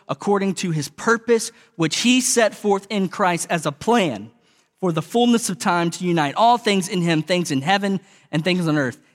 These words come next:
Yeah, you are a sinner. But God has a right to love you. Do you know that? He has the right to love you. And he has provided a way for that love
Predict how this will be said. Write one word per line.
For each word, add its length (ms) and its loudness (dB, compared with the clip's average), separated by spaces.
Yeah, 240 2
you 280 4
are 140 6
a 60 0
sinner. 300 -2
But 160 -2
God 260 4
has 180 0
a 80 0
right 580 -4
to 100 -8
love 240 -6
you. 80 -20
Do 640 -20
you 0 -
know 140 -4
that? 160 -8
He 200 0
has 240 -2
the 120 -4
right 460 -6
to 100 -2
love 240 0
you. 160 -14
And 100 0
he 220 2
has 180 0
provided 760 0
a 160 0
way 640 0
for 140 -2
that 220 0
love 460 2